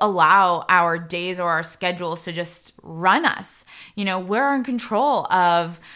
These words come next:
and you are too, of where you spend your time and where you spend your energy and what your calendar actually looks like.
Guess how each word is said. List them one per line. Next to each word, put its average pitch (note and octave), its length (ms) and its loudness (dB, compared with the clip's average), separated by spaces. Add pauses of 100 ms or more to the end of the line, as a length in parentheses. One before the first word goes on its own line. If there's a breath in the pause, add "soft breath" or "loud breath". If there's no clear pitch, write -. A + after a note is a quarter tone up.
(220 loud breath)
and F#3+ 220 -4
you G#3 160 0
are A#3 120 6
too, C4 220 -4
of F3 140 -4
where F#3+ 140 0
you A3+ 140 -2
spend A3+ 300 -4
your A3+ 140 -4
time F3+ 640 -4
and F3+ 320 -6
where F3 120 0
you G#3+ 160 -4
spend A3 380 -4
your A3 160 -4
energy F#3+ 520 -6
and F#3+ 200 -10
what F#3+ 200 -4
your A#3+ 140 -6
calendar G#3 480 -4
actually F3+ 400 -6
looks F3 300 -10
like. - 260 -14